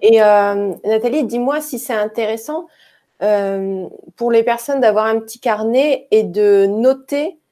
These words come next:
tout ce qu'elles mangent dans la journée pour, euh, conscientiser ce qu'elles mangent. Et à, à des périodes, euh, par exemple, tel événement est survenu, ou alors, par exemple, j'ai mes règles, ou par exemple, j'ai été contrariée parce que j'ai pas obtenu le,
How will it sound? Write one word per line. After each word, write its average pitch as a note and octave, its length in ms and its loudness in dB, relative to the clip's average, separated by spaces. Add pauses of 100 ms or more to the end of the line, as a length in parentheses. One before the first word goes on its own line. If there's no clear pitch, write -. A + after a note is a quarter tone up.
(340)
tout - 160 -14
ce - 100 -18
qu'elles A3+ 240 2
mangent A#3 400 0
dans A3 120 0
la G#3+ 160 2
journée A3 420 0
pour, G#3+ 340 -4
euh, F3+ 200 2
conscientiser A3+ 920 -6
ce A#3 140 -10
qu'elles F#3 240 -2
mangent. C4 420 -6 (460)
Et A3+ 120 4
à, G#3 220 6
à G#3+ 100 4
des A3 180 2
périodes, A3+ 680 -2
euh, F#3 380 -6 (400)
par G3 100 -4
exemple, A3 380 -4
tel A#3+ 180 0
événement A3+ 460 0
est A3 100 0
survenu, A3 960 -4
ou F#3+ 100 0
alors, G3+ 160 2
par G3+ 100 0
exemple, G3+ 240 -2
j'ai G3+ 120 -2
mes G3+ 140 -2
règles, A#3+ 420 0
ou G#3+ 80 -8
par G#3+ 180 -4
exemple, G3+ 360 -4
j'ai G#3 100 0
été G3+ 240 -4
contrariée G#3+ 840 -4
parce - 180 -12
que G3+ 140 -14
j'ai F#3 140 -8
pas G3+ 140 -4
obtenu G3+ 680 -4
le, F3+ 80 -8